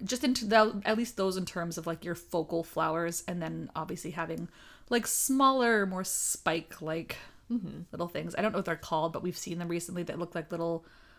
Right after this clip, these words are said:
Speaker 1: almost like colorful pom-poms on a
Speaker 2: Oh,
Speaker 1: stick.
Speaker 2: I think those are
Speaker 1: I
Speaker 2: just
Speaker 1: think
Speaker 2: buttons.
Speaker 1: Are they just buttons?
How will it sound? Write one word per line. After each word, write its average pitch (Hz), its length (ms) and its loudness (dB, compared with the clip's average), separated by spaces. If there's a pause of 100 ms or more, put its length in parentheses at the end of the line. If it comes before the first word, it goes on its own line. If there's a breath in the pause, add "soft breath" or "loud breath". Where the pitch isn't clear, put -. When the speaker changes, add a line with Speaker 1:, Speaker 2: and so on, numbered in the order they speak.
(160 loud breath)
Speaker 1:
almost 180 240 -2
like 185 180 -6
colorful 185 340 0
pom-poms 196 560 2
on 185 100 2
a 175 40 -4
Speaker 2:
Oh, - 20 -6 (160)
Speaker 1:
stick. 285 300 2 (140)
Speaker 2:
I 208 80 -2
think 190 160 -6
those 220 160 -4
are 277 40 6
Speaker 1:
I 277 80 8
Speaker 2:
just 226 60 2
Speaker 1:
think 339 260 0
Speaker 2:
buttons. 175 540 -10 (160)
Speaker 1:
Are 220 80 2
they 269 100 6
just 294 180 -2
buttons? 302 400 4